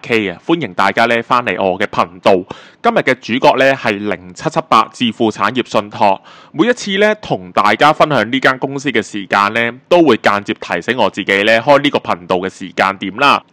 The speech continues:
呢個頻道呢都已經開咗兩年有多㗎啦。首先呢，多謝大家一直以嚟嘅支持，肯聽我自己本人嘅分享啦。咁好啦，廢話就唔多講啦。咁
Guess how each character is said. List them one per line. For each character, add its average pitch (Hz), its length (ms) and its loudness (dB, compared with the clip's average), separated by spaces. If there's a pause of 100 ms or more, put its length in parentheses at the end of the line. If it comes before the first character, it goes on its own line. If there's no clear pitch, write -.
(560)
呢 196 140 0
個 196 80 6
頻 98 260 -4
道 113 180 6
呢 135 160 6
都 151 160 2
已 107 100 -2
經 120 140 0
開 131 160 0
咗 123 80 2
兩 92 280 0
年 92 180 -8
有 90 160 -4
多 117 240 6
㗎 104 80 4
啦。 95 240 0
首 135 200 2
先 208 200 -2
呢， 214 140 2
多 196 220 2
謝 113 140 -2
大 98 160 0
家 123 100 0
一 131 120 -2
直 117 120 -10
以 95 220 -8
嚟 92 100 -4
嘅 95 120 -2
支 151 180 -4
持， 123 240 -6
肯 107 220 -2
聽 156 180 4
我 113 140 2
自 107 120 -8
己 98 220 0
本 98 100 2
人 110 200 -4
嘅 - 100 -4
分 123 240 0
享 101 160 4
啦。 120 260 4 (340)
咁 147 180 0
好 156 180 4
啦， 147 240 4 (100)
廢 127 260 4
話 110 140 4
就 120 120 2
唔 90 160 -4
多 120 200 4
講 98 180 2
啦。 117 300 2
咁 127 80 -2